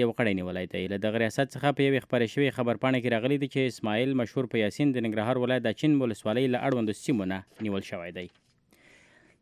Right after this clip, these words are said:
د افغانستان اجرایي رئیس د یو لوړپوړي دولتي پلاوي په مشرۍ د هلمند ولایت د امنیتي وضعیت د ارزولو لپاره دغه ولایت ته تللی. په هلمند کې د دوه سوه پنځلس میوند قلوردو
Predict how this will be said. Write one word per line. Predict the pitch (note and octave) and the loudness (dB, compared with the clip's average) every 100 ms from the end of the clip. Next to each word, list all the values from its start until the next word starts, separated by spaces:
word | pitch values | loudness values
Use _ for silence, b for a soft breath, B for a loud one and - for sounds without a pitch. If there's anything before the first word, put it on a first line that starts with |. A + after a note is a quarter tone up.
| - | -2
د | |
افغانستان | A#2+ C3 C3+ C#3+ C#3+ | 2 4 4 4 4
اجرایي | C3 C3+ C3+ | 6 6 6
رئیس | C#3 B2 | 4 6
د | |
یو | C3+ | 4
لوړپوړي | C3 B2 C3+ B2+ | 4 4 2 4
دولتي | B2 A#2 C3+ B2+ | 4 2 2 2
پلاوي | B2+ B2+ | 4 2
په | A#2 B2 | 2 0
مشرۍ | A2 B2 | 2 0
د | B2 A2+ | 2 0
هلمند | A#2+ B2 | 0 2
ولایت | A#2+ B2 A#2+ | 2 2 2
د | |
امنیتي | A2+ G#2+ D3 | 0 0 2
وضعیت | C3 A2+ A#2+ | 2 2 2
د | |
ارزولو | A2+ G#2+ G#2+ B2+ | 0 0 0 0
لپاره | C3 A2+ B2 A#2 | 0 0 0 0
دغه | G#2 G2+ | 0 -2
ولایت | G2+ | -2
ته | G#2 | -4
تللی. | - F#2+ F#2 F#2 | -6 -6 -4 -6
په | - | -6
هلمند | G2+ G#2+ A2 G#2 | -4 -2 -2 -2
کې | A2+ G#2+ | -2 -2
د | G#2+ | -2
دوه | G#2+ | -4
سوه | A2 | -4
پنځلس | G2+ G#2+ G#2+ G#2+ - | -4 -2 -2 -4 -4
میوند | G#2 A2 B2+ | -2 -2 -2
قلوردو | A#2 G#2+ G#2 - | -2 -2 -2 -4